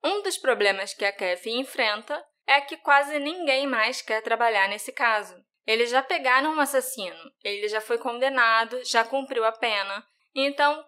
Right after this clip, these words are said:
quem descobrir quem é essa mulher não vai conseguir efetuar uma prisão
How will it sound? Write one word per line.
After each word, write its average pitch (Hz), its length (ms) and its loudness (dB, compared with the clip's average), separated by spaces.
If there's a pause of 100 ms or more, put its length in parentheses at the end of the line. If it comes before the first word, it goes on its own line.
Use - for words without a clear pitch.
(240)
quem 370 220 -2
descobrir 262 760 -2 (160)
quem 233 260 -2
é 226 40 2
essa 233 240 -2
mulher 220 560 -2 (120)
não 349 220 -4
vai 330 180 4
conseguir 294 460 -4
efetuar 233 480 -2
uma 202 160 0
prisão 226 680 -2